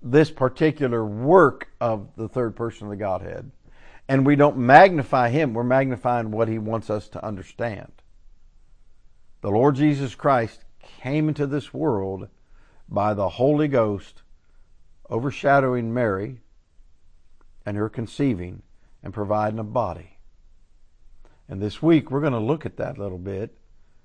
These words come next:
Why does God say certain things? Your body's a temple of the Holy Ghost. He's gonna give you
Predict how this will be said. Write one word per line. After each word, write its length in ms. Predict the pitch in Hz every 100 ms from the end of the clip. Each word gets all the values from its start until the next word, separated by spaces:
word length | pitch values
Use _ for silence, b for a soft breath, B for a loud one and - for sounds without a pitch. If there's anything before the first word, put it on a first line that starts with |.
| -
Why 300 | - 98 135
does 160 | 160 131
God 280 | 156 147 -
say 280 | 160 151
certain 340 | 131 - 127 107
things? 500 | 147 143 90 - - _ - - _
Your 140 | -
body's 400 | 101 120 127 120
a 60 | 113
temple 420 | - 139 131 113
of 180 | 120 104
the 100 | 107
Holy 280 | 113 127 120
Ghost. 580 | 123 120 - - - - - - - _ - - - -
He's 140 | 113 113
gonna 220 | 127 123
give 240 | 117 120
you 280 | 123 123 120